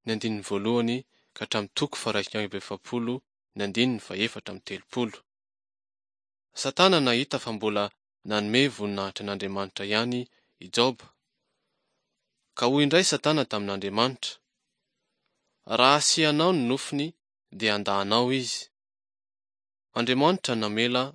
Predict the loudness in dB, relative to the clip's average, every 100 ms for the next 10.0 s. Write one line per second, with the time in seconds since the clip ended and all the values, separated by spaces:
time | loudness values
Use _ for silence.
0 | -14 -14 -12 -10 -4 -4 -2 -6 -12 -14
1 | -12 -12 -12 -10 -8 -8 -8 -2 -2 -2
2 | -6 _ _ _ _ _ _ _ _ _
3 | _ _ 0 2 4 2 4 4 6 4
4 | 2 -2 -4 0 0 0 -4 -4 -14 -12
5 | -12 -8 -6 -6 -8 _ _ _ _ _
6 | _ _ _ _ _ _ _ _ _ _
7 | -6 -2 2 2 2 2 2 2 2 4
8 | 2 2 0 0 -2 -4 _ _ _ _
9 | 0 2 2 0 -4 0 2 2 0